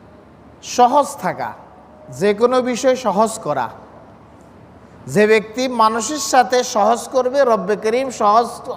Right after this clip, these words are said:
তার সাথে সহজ মুআমালা করবেন, তার গুনাহগুলো মাফ করে দেবেন। তার মধ্যে মানুষের দৈনন্দিন জীবনের একটি অংশ হচ্ছে বেচা কেনা, ঠিক না?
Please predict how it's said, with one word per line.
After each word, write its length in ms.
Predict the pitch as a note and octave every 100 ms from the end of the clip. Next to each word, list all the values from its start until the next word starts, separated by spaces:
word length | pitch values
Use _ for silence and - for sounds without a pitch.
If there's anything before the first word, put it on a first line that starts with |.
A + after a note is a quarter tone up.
| - - - - -
তার 180 | G3+ G3 G3 - - - - - -
সাথে 360 | G3 G3 B3
সহজ 540 | A#3+ - G#3+ G#3 C4 B3
মুআমালা 480 | B3+ B3 B3 B3 B3
করবেন, 400 | B3+ B3+ C#4 -
তার 220 | A3+ F#3+
গুনাহগুলো 460 | F3 F#3+ F#3+ F#3+
মাফ 180 | E3+ C#3+
করে 240 | - C#3 A#2+
দেবেন। 220 | A2 A2 - - D#3+ - - - - - - - -
তার 160 | F#3
মধ্যে 520 | G#3+ B3+ C4 C4+ A3 A3 - - - -
মানুষের 600 | E3 F3+ A3+ A3+ C#4+ A3
দৈনন্দিন 640 | F3+ A3+ A#3 A#3+ A#3+ B3 A3+
জীবনের 380 | A#3 A#3 A#3 A3+
একটি 340 | G#3 - B3+
অংশ 240 | A3+ -
হচ্ছে 260 | A#3 A#3 B3
বেচা 320 | G3+ G3 F#3+
কেনা, 280 | D#3+ C3+ A2+ - - -
ঠিক 140 | F3
না? 180 | G3 B3